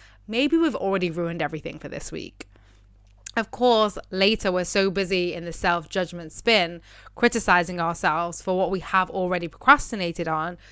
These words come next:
judging ourselves for maybe choosing that short-term pleasure, that we waste more time, get less done, create more anxiety. So today I'm gonna be sharing with you a simple tool to switch this so everything is working in line with what you want to create long term.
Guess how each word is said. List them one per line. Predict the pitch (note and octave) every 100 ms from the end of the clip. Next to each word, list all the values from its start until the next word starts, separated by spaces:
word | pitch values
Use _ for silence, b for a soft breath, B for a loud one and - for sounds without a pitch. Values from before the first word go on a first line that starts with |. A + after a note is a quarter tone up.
| b b
judging | A3+ A3+ G#3 F#3+
ourselves | F3+ - F#3+ F3+ F3
for | -
maybe | F3+ F3
choosing | F3 - G3 F3+ F3+
that | F3 -
short-term | F#3+ F3+ - F3
pleasure, | E3+ C#4 B3+ E3 E3 E3+ b b b b
that | A#3
we | C4+
waste | C4+ C4 -
more | G3+ G3
time, | - F3+ D#3+ D#3+
get | E3 A#3+ F3+
less | F#3 F3+ -
done, | E3+ E3 E3
create | - F#3 E3+
more | D#3+ D3+
anxiety. | D3+ D#3 C#3+ D3 - - - - - b b b b b
So | -
today | G#3+ A3 C4
I'm | D4+ C#4
gonna | B3
be | A#3
sharing | A3 - G3+ G#3
with | G3 E3+
you | E3+
a | E3+
simple | - F3+ F3+
tool | F3 - F3
to | E3+
switch | E3 - F#3 - -
this | D#3 G3 B3+
so | - F#3 F3+
everything | F#3+ F3+ G#3+ G#3+ A3
is | G#3
working | E3 F3 - F3
in | - E3+
line | F3 F#3 D#3+ F#3+ A#3 - B -
with | E3+
what | D#3+ F#3
you | F#3
want | E3+ F3 E3
to | E3+
create | - F3+ D#3+ D#3
long | D#3+ D3+ -
term. | - E3+ - G3